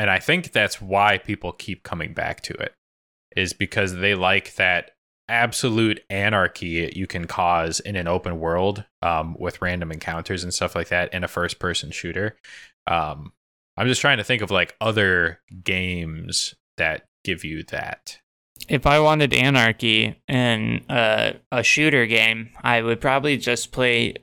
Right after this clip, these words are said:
Speaker 2: Grand Theft Auto, which I can get endless hours of entertainment. I guess it's not first person. I think you can play it first person.
Speaker 1: You
Speaker 2: Or at
Speaker 1: can.
Speaker 2: least you
Speaker 1: It's
Speaker 2: can drive in
Speaker 1: awful.
Speaker 2: first person.
Speaker 1: You, you can play
Speaker 2: Um,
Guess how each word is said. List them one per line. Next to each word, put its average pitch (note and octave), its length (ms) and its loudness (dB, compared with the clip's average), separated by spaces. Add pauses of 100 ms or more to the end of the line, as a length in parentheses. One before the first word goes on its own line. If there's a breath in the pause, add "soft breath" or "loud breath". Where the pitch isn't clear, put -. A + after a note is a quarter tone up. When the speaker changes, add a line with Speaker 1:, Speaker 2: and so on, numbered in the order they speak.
(120)
Speaker 2:
Grand C3+ 360 0
Theft C#3+ 260 2
Auto, B2+ 580 4
which A#2+ 260 2
I B2 120 6
can B2 200 -2
get B2 220 4
endless C3+ 380 4
hours C3 460 4
of A#2 100 2
entertainment. A#2 720 2
I C3 140 2
guess E3 200 0
it's - 160 -2
not D#3 200 0
first D3 240 0
person. A2 500 0
I C#3 120 2
think F3 220 -4
you E3+ 100 2
can B2 160 -2
play C3 180 2
it - 100 -6
first - 220 -6
person. - 400 0 (420 soft breath)
Speaker 1:
You A2 80 0
Speaker 2:
Or C3+ 40 4
at - 20 6
Speaker 1:
can. B2+ 80 0
Speaker 2:
least D3+ 140 2
you - 40 4
Speaker 1:
It's - 80 -2
Speaker 2:
can G#2 140 4
drive A#2 260 4
in A2 80 2
Speaker 1:
awful. G#2+ 160 -2
Speaker 2:
first A2+ 160 -2
person. A#2 400 0 (280 loud breath)
Speaker 1:
You, A2 120 -2
you B2 180 0
can B2 300 4
play B2+ 180 6
Speaker 2:
Um, G2 60 4